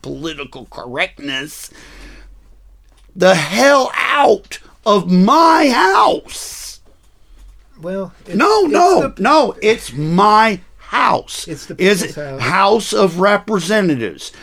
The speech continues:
Speaker 1: the people's house. This is the house that represents the people. And if they don't represent me, I want them gone. There's one restriction.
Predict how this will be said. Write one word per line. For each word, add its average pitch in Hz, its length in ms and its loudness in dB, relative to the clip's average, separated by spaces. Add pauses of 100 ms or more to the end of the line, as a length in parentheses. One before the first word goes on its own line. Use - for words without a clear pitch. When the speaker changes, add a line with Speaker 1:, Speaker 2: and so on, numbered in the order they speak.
(160)
Speaker 1:
the 214 260 2
people's 143 680 0
house. - 520 -4 (440)
This 196 320 0
is 269 180 -6
the 254 120 -2
house 190 560 0 (200)
that 190 260 0
represents 208 720 0
the 190 160 -2
people. 196 520 -4 (260)
And 135 160 -4
if - 180 -10
they 180 340 0
don't 254 300 0
represent 240 800 0
me, 247 320 -2 (260)
I 254 160 0
want 226 380 0
them 208 240 0
gone. 214 420 0 (200)
There's 175 280 0
one 190 420 0
restriction. 165 880 -8